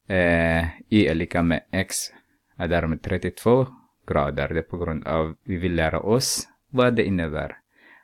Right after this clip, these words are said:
att använda vink-, yttervinkelsatsen. Okej, ska vi titta på några då? Jag skulle kunna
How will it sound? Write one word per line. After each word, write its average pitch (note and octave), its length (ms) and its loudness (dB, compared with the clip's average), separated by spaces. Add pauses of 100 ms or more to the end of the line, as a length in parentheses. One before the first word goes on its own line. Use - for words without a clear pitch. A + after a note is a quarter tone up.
(120)
att - 160 -6
använda D#2 580 -2 (220)
vink-, E2+ 260 -6 (200)
yttervinkelsatsen. F2+ 1200 -2 (2000)
Okej, G#2+ 180 0
ska - 160 0
vi G#2 80 4
titta A#2 220 0
på A2+ 180 2
några G#2 560 6
då? F2+ 320 2
Jag F#2+ 140 -10
skulle F2+ 300 -6
kunna F2 420 -8